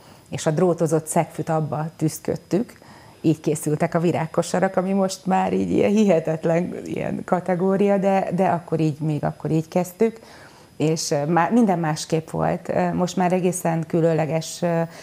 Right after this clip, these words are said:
segédeszközök vannak ebbe a szakmába, tehát így mindent drótoztunk, most már ugye mindent ragasztunk,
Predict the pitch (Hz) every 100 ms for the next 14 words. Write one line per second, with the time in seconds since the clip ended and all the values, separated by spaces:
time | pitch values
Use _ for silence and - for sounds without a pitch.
0 | - - - 170 165 165 165 - 165 165
1 | 165 160 170 160 160 160 175 170 175 170
2 | 160 170 170 160 170 151 190 170 156 170
3 | 170 160 165 160 170 165 156 156 139 143
4 | 151 120 - 165 165 165 - 190 190